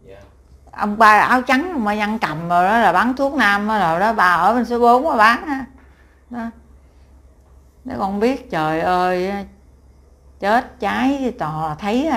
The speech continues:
Speaker 2: đen thùi lùi. Nhiều người á thì nhát không có đầu. Nhiều người thì thấy cái đầu á,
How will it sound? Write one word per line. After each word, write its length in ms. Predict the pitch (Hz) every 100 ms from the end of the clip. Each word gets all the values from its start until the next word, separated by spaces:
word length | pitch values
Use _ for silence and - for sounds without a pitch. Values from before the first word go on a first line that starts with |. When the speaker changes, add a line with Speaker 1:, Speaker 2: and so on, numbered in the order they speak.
| 202
Speaker 2:
đen 300 | 180 180 180
thùi 220 | 156 160
lùi. 500 | 160 160 160 160 151 156 - _ _ _ _ -
Nhiều 220 | 165 160
người 360 | 160 156 156 165
á 100 | 202
thì 180 | 170 156 147 _ _ _ _
nhát 260 | 196 226 -
không 220 | - 175 208
có 60 |
đầu. 420 | 208 143 139 143 147 - _ _ _ _ _ _ _
Nhiều 200 | 156 151
người 280 | 156 151 147
thì 120 | 143 151
thấy 140 | 226
cái 100 | 240
đầu 420 | 220 131 135 143
á, 60 | 160